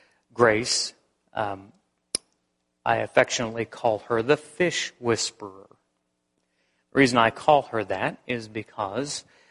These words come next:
there's a little community pond, um, in our neighborhood, and she asked if we could go fishing. My story on that is I, my dad took me fishing,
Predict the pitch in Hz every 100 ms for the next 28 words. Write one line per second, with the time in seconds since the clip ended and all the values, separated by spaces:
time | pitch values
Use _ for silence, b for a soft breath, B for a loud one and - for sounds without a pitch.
0 | b 110 - 104 101 98 - - 104 98
1 | - _ - 113 113 113 104 104 101 _
2 | _ _ _ _ _ _ _ _ _ -
3 | 123 98 110 120 - b b b b b
4 | - 107 104 98 - _ _ _ 135 123
5 | 110 107 98 98 - 101 131 165 _ _
6 | _ _ - 110 107 - 151 156 - 107
7 | 98 123 - _ _ _ _ _ - 120
8 | 120 - _ _ _ _ - 117 123 -
9 | 104 98 - 202 - - - _ _ _
10 | _ _ _ _ _ _ _ _ _ _
11 | _ _ _ _ _ _ - 156 202 -
12 | 127 117 117 113 110 139 139 110 - -
13 | - 127 139 135 139 - _ - 135 131
14 | 117 113 123 - 120 127 110 - 104 123